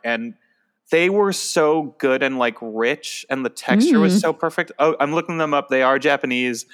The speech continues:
Speaker 1: um, and they are very good.
Speaker 2: Oh my gosh, we need to have another podcast called You Need to Eat This.
Speaker 1: Yes. Oh my God. I would so eat that podcast.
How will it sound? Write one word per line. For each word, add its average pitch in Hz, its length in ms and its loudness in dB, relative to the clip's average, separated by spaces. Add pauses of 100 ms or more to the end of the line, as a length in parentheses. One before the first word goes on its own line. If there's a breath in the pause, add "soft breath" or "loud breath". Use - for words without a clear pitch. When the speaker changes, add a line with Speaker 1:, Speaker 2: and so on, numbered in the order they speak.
(300 loud breath)
Speaker 1:
um, 117 560 2 (140)
and 120 120 -6
they 113 80 0
are 107 160 0
very 98 440 -4
good. 101 260 -8 (600)
Speaker 2:
Oh 190 80 -6
my 226 160 -2
gosh, 190 400 0
we 214 80 4
need 247 100 4
to 339 80 4
have 240 160 2
another 202 280 2
podcast 220 500 0
called 202 240 2
You 190 80 4
Need 196 160 2
to - 120 0
Eat 220 220 -2
This. 156 340 2
Speaker 1:
Yes. 196 640 4
Oh 185 240 4
my 254 160 2
God. 170 380 4
I 139 140 2
would 160 240 0
so 156 260 2
eat 147 140 0
that 127 180 2
podcast. 117 460 0